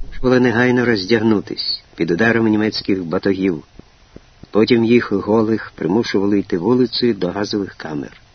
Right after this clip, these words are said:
Як німці називали вулицю?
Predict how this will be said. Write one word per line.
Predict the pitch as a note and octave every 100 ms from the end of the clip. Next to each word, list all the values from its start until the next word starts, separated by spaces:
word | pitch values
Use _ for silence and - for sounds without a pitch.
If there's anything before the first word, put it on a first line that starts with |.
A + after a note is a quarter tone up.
| _ _ _ - - - - - _ - - _ - - _ - G#2+ - - - _ - - - _ - - _ _ _ _
Як | F2+ A2+ C3+
німці | D#3+ E3 D#3 D3
називали | C#3+ C3 C#3 D3 C#3
вулицю? | B2+ F3 F3 - C#2